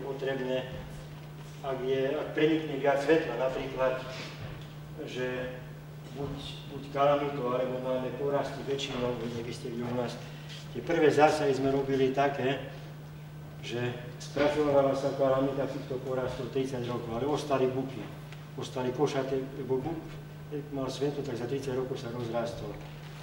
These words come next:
No a tým, že tie košaté buky sa vybrali, tak samozrejme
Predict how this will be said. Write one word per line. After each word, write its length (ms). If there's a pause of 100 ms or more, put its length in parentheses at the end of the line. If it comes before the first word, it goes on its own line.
(480)
No 140
a 100
tým, 220
že 160
tie 240
košaté 480
buky 240
sa 240
vybrali, 560
tak 120 (300)
samozrejme 580